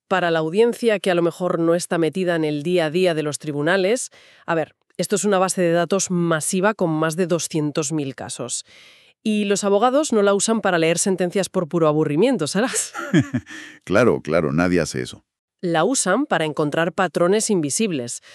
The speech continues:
Speaker 1: O sea, introducen variables, buscan precedentes exactos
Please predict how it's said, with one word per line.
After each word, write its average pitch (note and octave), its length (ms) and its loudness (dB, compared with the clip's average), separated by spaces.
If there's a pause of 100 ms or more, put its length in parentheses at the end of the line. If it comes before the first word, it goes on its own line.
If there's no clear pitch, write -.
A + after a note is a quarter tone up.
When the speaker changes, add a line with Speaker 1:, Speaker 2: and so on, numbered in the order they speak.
(160)
Speaker 1:
O D#3+ 100 -8
sea, D#3+ 320 0 (100)
introducen E3+ 600 0
variables, A#3+ 680 0
buscan D#3+ 420 -4
precedentes E3 800 0
exactos - 720 -2